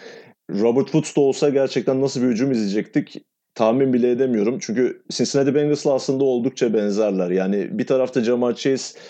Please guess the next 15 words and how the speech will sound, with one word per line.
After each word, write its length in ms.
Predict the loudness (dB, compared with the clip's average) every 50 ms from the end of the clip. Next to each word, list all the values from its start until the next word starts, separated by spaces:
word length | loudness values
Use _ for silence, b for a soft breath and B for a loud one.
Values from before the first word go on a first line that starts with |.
| B B B B 0
yılın 320 | 2 4 4 4 2 2
hücum 260 | 0 0 2 0 0
çaylağı 440 | 0 0 0 0 2 2 2 2 0
ödülünü 340 | 0 0 0 -2 0 0 0
alırken 500 | 0 0 0 0 -2 -2 -4 -4 -2 0
diğer 220 | 0 2 0 0
tarafta 360 | 0 0 0 0 -2 -2 -4 -4 -4
Cooper 260 | -4 -2 0 -2 0
Kupp 320 | 0 0 -2 -2 -6 -18 _ _ -8
yılın 500 | -4 -2 0 2 2 4 2 2 2 0
hücum 380 | 0 -2 -2 0 0 0 2 2
oyuncusu 440 | 2 0 0 0 -2 -2 -2 0 0
ödülünü 380 | 0 0 0 0 0 0 0
alıyor 420 | 0 0 0 2 2 0 0 0 -2
ki 300 | -2 -2 -2 -2 -2